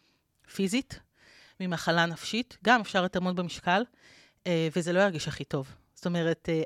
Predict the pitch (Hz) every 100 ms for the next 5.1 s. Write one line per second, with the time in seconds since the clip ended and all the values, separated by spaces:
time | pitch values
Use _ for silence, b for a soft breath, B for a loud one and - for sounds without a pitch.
0 | - 165 165 156 165 202 226 - 170 170
1 | 190 214 214 B B B B 196 196 -
2 | 185 170 175 151 156 147 226 - 180 180
3 | 214 202 175 - 202 185 - b 190 -
4 | 180 - 175 190 165 - 208 247 277 175